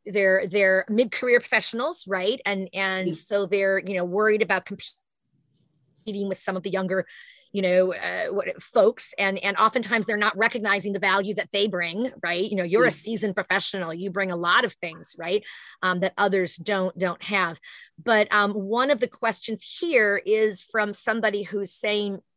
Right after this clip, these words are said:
Speaker 1: you know, "How do I, do you have particular advice?" This is from Tammy, who is asking if, if you have particular advice for folks in their fifties and competing in a job market with younger p-, people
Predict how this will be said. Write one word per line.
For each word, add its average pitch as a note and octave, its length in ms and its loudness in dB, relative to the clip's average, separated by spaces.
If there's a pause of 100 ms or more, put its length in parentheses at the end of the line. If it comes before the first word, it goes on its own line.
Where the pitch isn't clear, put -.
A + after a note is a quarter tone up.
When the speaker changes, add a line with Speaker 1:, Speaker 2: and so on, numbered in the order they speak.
(440)
Speaker 1:
you A3 100 -6
know, G3 120 -6
"How C#4+ 380 4
do D#4 160 2
I, A#3+ 180 6
do G3+ 100 -6
you A#3+ 60 4
have G#3+ 100 -2
particular D4+ 480 2
advice?" F#3+ 500 2
This G3+ 100 -12
is B3+ 120 -10
from A3 180 -6
Tammy, G#3 480 -6 (560)
who B3+ 480 -2
is B3 480 0
asking A#3+ 560 2
if, - 120 -4 (100)
if A3+ 260 4
you A#3+ 140 0
have G#3+ 120 2
particular D4+ 420 0
advice G#3+ 400 4
for A3 120 -4
folks - 400 -2
in A#3 100 0
their C#4 140 2
fifties G3+ 680 -4 (240)
and G#3+ 220 -2
competing C4 640 -4
in D4+ 80 0
a D4+ 60 0
job G#3 340 4
market F#3 320 0
with - 140 -6
younger G3 340 0
p-, - 80 -14 (320)
people F#3+ 440 -2